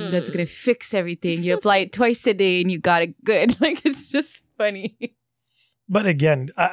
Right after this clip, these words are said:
Speaker 3: I guess the, these products exist 'cause there's somebody willing to buy them.
Speaker 1: Yeah,
Speaker 2: For
Speaker 1: exactly.
Speaker 2: sure.
Speaker 3: Right? But it's just scary because if it's not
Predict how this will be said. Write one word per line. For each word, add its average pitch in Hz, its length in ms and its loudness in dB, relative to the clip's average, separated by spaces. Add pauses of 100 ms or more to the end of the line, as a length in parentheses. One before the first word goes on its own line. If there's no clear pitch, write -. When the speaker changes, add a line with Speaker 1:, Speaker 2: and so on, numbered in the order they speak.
Speaker 3:
I 165 40 4
guess 202 280 2
the, 170 400 2
these 156 220 2
products 170 440 0
exist 135 540 0
'cause 127 200 -2
there's 127 140 -2
somebody 131 360 0
willing 120 280 -4
to 120 100 -6
buy 117 220 -4
them. - 160 -16 (280)
Speaker 1:
Yeah, 294 220 2
Speaker 2:
For 233 60 2
Speaker 1:
exactly. 185 560 2 (100)
Speaker 2:
sure. 127 100 -2
Speaker 3:
Right? 139 360 0 (360)
But 160 140 4
it's 147 120 0
just 170 200 2
scary 175 420 2
because 139 640 0 (1040)
if 160 200 0
it's 151 200 -2
not 185 440 2